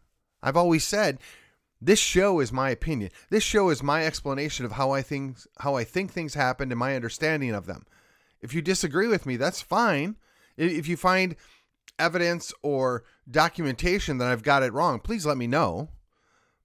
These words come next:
But I was there. I was in the middle of it. And at times I felt like I was the only one that was standing. And that's very disheartening. It's very disappointing.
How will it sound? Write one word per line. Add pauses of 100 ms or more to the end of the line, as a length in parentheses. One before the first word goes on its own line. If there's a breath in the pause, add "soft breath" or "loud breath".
(240)
But
I
was
there.
I
was
in
the
middle
of
it. (320 soft breath)
And
at
times
I
felt
like
I
was
the
only
one (680)
that
was
standing. (880)
And (460)
that's
very
disheartening.
It's
very
disappointing.